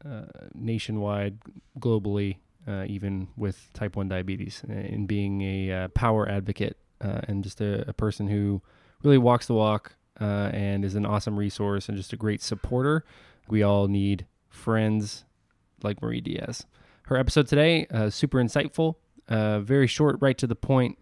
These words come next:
uh, really takes on the questions and explores them with a lot of thought, a lot of grace. I am very happy to announce Marie Diaz, her tool, vulnerability. Big news on the Tools of Type One podcast.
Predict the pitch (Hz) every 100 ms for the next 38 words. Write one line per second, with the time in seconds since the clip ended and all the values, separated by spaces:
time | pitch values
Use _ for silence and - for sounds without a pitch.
0 | _ 107 104 110 117 113 - 104 117 107
1 | - 110 - 110 101 101 - - 104 104
2 | 101 101 110 160 147 - 104 101 113 123
3 | 113 104 101 95 - - - - _ _
4 | _ _ - 147 143 139 139 127 123 127
5 | 123 123 120 110 110 107 101 - - 107
6 | 104 104 107 110 139 147 143 - - _
7 | _ _ _ _ _ _ _ - 120 131
8 | 117 104 101 101 95 - _ - 113 -
9 | 165 170 165 170 - _ _ _ _ _
10 | _ - 117 110 104 98 98 - _ _
11 | _ _ _ - - - _ _ _ _
12 | _ _ _ _ 180 190 226 262 147 123
13 | 107 123 104 110 104 107 104 110 113 151
14 | 175